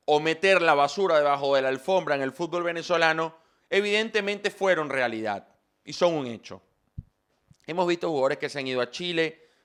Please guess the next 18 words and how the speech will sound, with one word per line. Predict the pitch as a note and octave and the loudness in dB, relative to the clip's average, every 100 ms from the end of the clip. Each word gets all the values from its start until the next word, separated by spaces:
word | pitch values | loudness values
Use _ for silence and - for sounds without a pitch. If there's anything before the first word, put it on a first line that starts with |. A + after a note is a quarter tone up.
| _ | _
a | C3 - | -8 -2
Colombia, | B2 B2+ D#3+ E3+ D#3+ D#3+ D3+ - _ | 2 6 6 6 2 4 4 -2 _
a | C3 C#3 | -2 -2
ligas | D3+ D#3+ | 0 -2
de | D3 | -2
Centroamérica, | - B2+ A#2+ B2 D#3 F3 D#3+ D#3+ D3 - _ _ | -4 -8 -4 -2 2 0 2 2 2 0 _ _
Robert | - D#3+ E3 | 0 4 4
Hernández | D3 C3+ D#3+ D#3+ D#3 | 2 -2 -4 -2 2
a | C3+ | 2
Bolivia. | B2+ C#3 F#3 F#3 F3 E3+ E3+ - _ - _ | 2 0 0 2 4 4 2 -14 _ -6 _
Lo | A#2 C#3 | -2 -2
cierto | C3+ D#3+ E3 D#3+ E3+ D#3 - _ _ - | 0 2 2 2 0 0 -4 _ _ -2
es | D3 D3 | -2 -4
que | - D#3+ D#3 - _ _ _ - - _ _ _ | -4 -2 -2 -4 _ _ _ -4 -4 _ _ _
hoy | G3+ A3+ B3 | 8 8 10
es | G3+ | 4
muy | F3 B3 C#4 | 2 0 2
difícil | A3+ G3 - - - - | 0 10 10 10 8 2